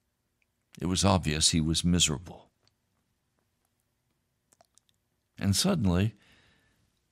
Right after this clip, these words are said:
the wealthiest man in town pulled up beside this tramp. The window went down, and the richest man in town spoke to him very kindly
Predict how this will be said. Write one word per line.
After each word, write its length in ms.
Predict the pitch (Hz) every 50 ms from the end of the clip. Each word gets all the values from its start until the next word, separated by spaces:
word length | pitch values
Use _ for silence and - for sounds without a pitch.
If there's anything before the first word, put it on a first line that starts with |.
| _ _ _ - - 113 -
the 120 | 98 90
wealthiest 640 | 92 101 113 143 160 160 - 180 170 147 131 - -
man 260 | 101 95 95 95 95
in 140 | 95 92 90
town 540 | 90 - - 95 78 65 65 67 71 78 85
pulled 300 | - - 92 90 90 85
up 160 | 85 80 82 - _ _ _ _ _ _ _ _ _ _ _ _ _ _ _ _ _ _ -
beside 460 | - 87 - - 104 107 101 82 -
this 200 | 78 78 78 -
tramp. 460 | - - - 92 - 80 78 - - - _ _ _ _ _ _ _ _ _ _ _ _ _ _ _ _ _ _ _ _ _ _ _ _ _ _ _ _ _ _ _ _ _ _ _ _ _ _ _ _ _ _ _ _ _ _ _ _ _ _ _ _ _ _ _ _ _ _ -
The 80 | 71
window 280 | 78 80 82 82 87 92
went 260 | 85 90 98 - -
down, 460 | - 80 73 67 71 78 82 85 92 - _ _ _ _ _ - _ _ _ _ _ _ _ _ _ _ _ _ _ _ _ _ _ _ _ _ _ _ _ _ _ _ -
and 220 | - 85 80 82
the 120 | 78 78
richest 500 | 80 87 92 92 - - 101 98 - -
man 300 | - 85 85 85 82 80
in 120 | 82 82 82
town 460 | - - 95 85 73 69 69 73 76
spoke 440 | - - - - - 90 90 - -
to 100 | - 87
him 180 | 78 80 80
very 260 | 71 80 76 76 82 85
kindly 680 | - - - 101 92 82 76 65 - - - - -